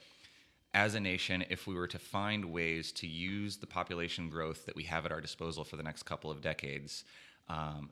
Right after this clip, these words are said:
and focus that inward, build up existing communities, help to rebuild local infrastructure, roads,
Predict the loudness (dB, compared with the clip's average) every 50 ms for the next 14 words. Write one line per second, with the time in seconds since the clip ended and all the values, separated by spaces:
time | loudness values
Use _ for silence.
0 | -4 -4 -4 -4 -4 -8 -4 0 0 0 0 0 -2 -2 -2 0 2 4 4 4
1 | 2 0 -2 -2 0 -2 -2 -2 -4 -4 -8 -10 -6 -4 0 0 2 2 2 2
2 | 2 0 -2 -2 -2 -2 -2 -2 -4 -6 -8 -8 -8 -6 -4 -4 -4 -6 -6 -6
3 | -6 -6 -6 -8 -10 -16 -20 -20 _ -4 -2 -2 -2 0 -2 -2 2 4 2 4
4 | 4 2 2 4 2 0 0 0 0 0 0 0 0 -2 -2 -2 -2 -4 -4 -4
5 | -4 -2 -2 -2 -4 -2 -6 -6 -4 -4 -4 -4 -4 -4 -2 -2 -2 -4 -6 -6
6 | -4 -2 -2 -4